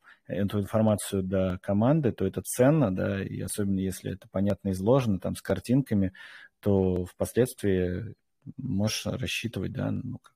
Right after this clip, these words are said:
вот, что ты сделал контрибьюции в той или иной степени, можешь рассчитывать, что ты будешь вознаграждён, если, конечно, предполагается такое вознаграждение.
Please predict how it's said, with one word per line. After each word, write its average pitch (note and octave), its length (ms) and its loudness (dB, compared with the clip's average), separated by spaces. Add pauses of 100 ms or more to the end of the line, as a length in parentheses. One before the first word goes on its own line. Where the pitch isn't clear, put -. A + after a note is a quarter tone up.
вот, F#2+ 120 -10 (300)
что - 220 -8
ты - 140 -4
сделал F#2+ 240 0
контрибьюции G2 680 0
в - 80 -8
той F#2+ 140 -2
или F#2 100 0
иной F#2+ 160 -2
степени, G#2 380 -6
можешь F#2+ 220 -4
рассчитывать, G#2 480 -8 (260)
что - 240 -10
ты - 120 -10
будешь F#2+ 240 -6
вознаграждён, F2+ 580 -4
если, - 260 -8
конечно, F#2+ 280 -8
предполагается F2 600 -6
такое - 200 -12
вознаграждение. F2+ 680 -10